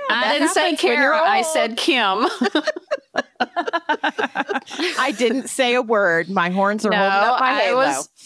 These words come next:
Speaker 1: I had a late night. I, I had to drive, um, which you don't know where this is, but it's all the way on the other side of town to Smyrna, Georgia, to do a equine photography presentation at a camera club.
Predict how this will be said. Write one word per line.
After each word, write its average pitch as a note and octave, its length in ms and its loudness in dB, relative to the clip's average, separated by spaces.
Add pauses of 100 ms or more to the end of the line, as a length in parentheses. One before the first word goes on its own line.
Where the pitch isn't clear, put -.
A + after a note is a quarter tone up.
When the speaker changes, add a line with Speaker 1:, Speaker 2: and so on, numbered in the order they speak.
(140)
Speaker 1:
I G#3 260 0
had G#3+ 200 0
a F#3+ 80 4
late F#3+ 340 2
night. A#3 500 0
I, F3+ 340 -2 (260)
I F#3 80 0
had F#3 220 0
to F3 60 0
drive, D#3+ 380 -2 (400)
um, F#3 200 -4
which F#3+ 220 -2
you A3 80 0
don't G#3 180 -2 (180)
know F#3+ 180 0
where F3 160 0
this F3+ 220 -2
is, A3+ 300 0
but F#3 120 0
it's E3 180 -2
all E3+ 160 0
the F#3 80 -2
way F3+ 100 0
on E3+ 120 -2
the E3 100 -2
other D#3+ 140 -2
side D#3+ 300 -2
of D#3 80 -8
town F3 340 -2
to D#3+ 60 -2
Smyrna, F3 500 -2
Georgia, F#3 500 -2
to F#3 200 -6
do D#3+ 240 -2
a D3+ 240 0
equine E3 800 -4
photography A3 640 -4
presentation D#3 800 -4
at D#3+ 160 -2
a D3 40 -4
camera F#3+ 340 -4
club. E3 340 -2